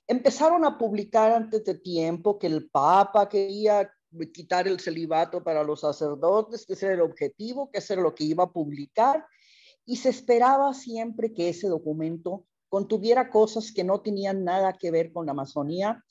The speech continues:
ni mucho menos con la inculturación del evangelio.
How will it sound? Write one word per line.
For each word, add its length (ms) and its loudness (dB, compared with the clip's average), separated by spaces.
ni 200 2
mucho 280 4
menos 260 2
con 140 0
la 100 2
inculturación 920 0
del 120 0
evangelio. 680 -4